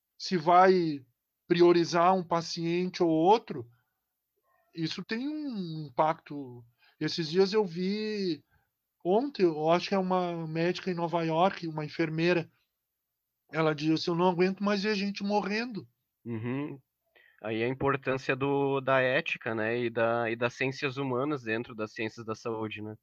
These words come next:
Speaker 1: Aham.
Speaker 2: Que tem que preparar esses profissionais pra, ah, essas situações também, né?
Speaker 1: Que é uma, me parece uma linha relativamente tênue. Ah, tu tem que te importar com teu paciente,
Speaker 2: Uhum.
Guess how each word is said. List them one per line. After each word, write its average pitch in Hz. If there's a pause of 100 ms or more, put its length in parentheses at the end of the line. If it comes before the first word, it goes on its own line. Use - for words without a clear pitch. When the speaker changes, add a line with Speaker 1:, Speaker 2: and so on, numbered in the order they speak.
(220)
Speaker 1:
Aham. 147
Speaker 2:
Que 107
tem 113
que -
preparar 123
esses 120
profissionais 120
pra, 135 (520)
ah, 127
essas 120
situações 147
também, 107
né? 98 (460)
Speaker 1:
Que 156
é 151
uma, 165
me 143
parece 156
uma 170
linha 170
relativamente 160
tênue. 165 (420)
Ah, 143
tu 147
tem 202
que 208
te 190
importar 165 (260)
com 143
teu 151
paciente, 151
Speaker 2:
Uhum. 131